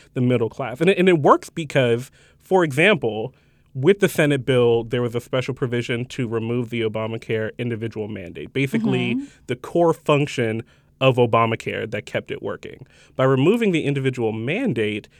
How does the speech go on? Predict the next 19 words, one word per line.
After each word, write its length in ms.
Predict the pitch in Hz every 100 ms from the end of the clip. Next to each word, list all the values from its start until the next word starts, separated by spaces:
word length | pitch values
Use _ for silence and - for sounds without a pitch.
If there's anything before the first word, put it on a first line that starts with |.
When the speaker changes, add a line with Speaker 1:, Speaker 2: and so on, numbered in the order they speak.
| _ 131
Speaker 1:
it 100 | 135
really 340 | 131 170 170
guts 420 | 120 104 143 -
the 80 | 117
program 640 | - 151 170 135 110 104 98
and 160 | 120 117
leads 480 | 117 156 185 139 131
people 400 | 156 143 131 123
to 160 | -
move 320 | 120 127 120 120
back 240 | 127 127
to 100 | 117
our 160 | 110 -
old 200 | 151 139
system 580 | - 160 - 113 107 117 _ 220
of 100 | 220
Speaker 2:
Mm-hmm. 180 | 202
Speaker 1:
private 320 | 165 135 117 120
insurance, 600 | 120 - 120 113 117